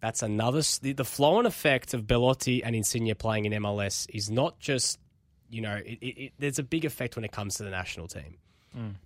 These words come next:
Speaker 1: Because in the past, it has been frowned upon for Italian players to go and play in the M L S or go and play in China. It's actually hindered
Speaker 2: Or
Speaker 1: their
Speaker 2: the Middle
Speaker 1: ability.
Speaker 2: East, even.
Speaker 1: So players like, uh, Giovinco back in twenty sixteen, Antonio Conte refused to pick him if he was playing for Toronto.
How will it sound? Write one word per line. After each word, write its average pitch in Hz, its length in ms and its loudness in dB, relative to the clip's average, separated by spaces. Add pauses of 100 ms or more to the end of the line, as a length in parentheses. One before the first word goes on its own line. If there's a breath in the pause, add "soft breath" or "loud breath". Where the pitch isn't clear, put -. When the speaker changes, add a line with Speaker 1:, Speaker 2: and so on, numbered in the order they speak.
Speaker 1:
Because 127 520 4
in 156 160 4
the 190 80 4
past, 135 680 2
it 120 100 -4
has 113 140 -2
been 117 140 -4
frowned 123 420 0
upon 98 480 -2 (180)
for 104 440 -6
Italian 113 380 -4
players 104 300 -4
to 113 80 -4
go 104 140 0
and 98 80 -2
play 104 180 2
in 101 60 0
the 101 80 0
M 101 100 0
L 104 80 2
S 127 180 2
or 98 80 -6
go 90 120 0
and 90 100 0
play 95 160 -4
in 92 80 -6
China. 120 320 -4
It's 107 140 -8
actually 110 280 -6
hindered 110 360 -6
Speaker 2:
Or 110 80 4
Speaker 1:
their 104 80 6
Speaker 2:
the 98 60 2
Middle 107 180 4
Speaker 1:
ability. 110 100 8
Speaker 2:
East, - 360 -2
even. 113 240 -2 (340 soft breath)
Speaker 1:
So 120 340 6
players 120 460 2
like, 110 320 2
uh, 101 120 0
Giovinco 113 540 2
back 110 260 -2
in 107 80 -2
twenty 104 220 -2
sixteen, 139 600 0
Antonio 117 360 0
Conte 113 320 -2
refused 120 520 0
to 107 80 -6
pick - 260 -4
him 117 100 0
if 110 120 -4
he 107 40 -4
was 101 120 0
playing 104 220 0
for 107 100 -10
Toronto. 107 580 0